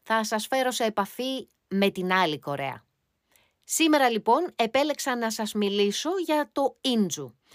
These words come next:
τις τελετουργικές ανθρωποθυσίες κατά τις οποίες τα άτυχα θύματα θάβονταν στα θεμέλια κατασκευών, ώστε να διασφαλιστεί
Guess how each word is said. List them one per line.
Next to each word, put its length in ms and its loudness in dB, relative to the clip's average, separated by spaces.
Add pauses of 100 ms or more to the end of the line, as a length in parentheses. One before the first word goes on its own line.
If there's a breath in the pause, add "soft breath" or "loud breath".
(160 loud breath)
τις 240 -2
τελετουργικές 760 0
ανθρωποθυσίες 840 -2
κατά 240 -4
τις 160 -6
οποίες 300 -6
τα 120 2
άτυχα 340 0
θύματα 420 -2
θάβονταν 540 0
στα 180 -4
θεμέλια 420 -2
κατασκευών, 760 -2 (260 loud breath)
ώστε 500 0
να 180 2
διασφαλιστεί 640 -2